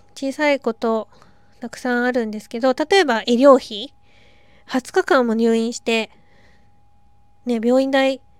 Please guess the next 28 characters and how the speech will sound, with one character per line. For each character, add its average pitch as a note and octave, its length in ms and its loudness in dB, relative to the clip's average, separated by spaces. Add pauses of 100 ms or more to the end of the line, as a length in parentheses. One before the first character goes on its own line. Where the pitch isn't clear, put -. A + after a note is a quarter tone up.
(120)
ど C4+ 80 -4
う D4+ 60 -2
な D#4+ 80 -2
っ - 20 -14
ち - 140 -4
ゃ B3+ 40 0
う A#3+ 40 -2
ん - 20 -2
だ A#3+ 80 -2
ろ G#3+ 140 -2
う G#3+ 40 -6
っ - 40 -14
て A#3 100 -8
ド B3 140 -2
キ B3+ 100 -6
ド G#3+ 80 -4
キ G#3+ 140 -12
し - 40 -18
た A3+ 140 -10
ん G#3+ 60 -14
で G#3 80 -16
す - 80 -20
け A#3+ 120 -14
ど、 D4 220 2 (500)
あ A3 120 -6
の、 G#3+ 300 -6
高 D4+ 340 8
額 C#4+ 680 2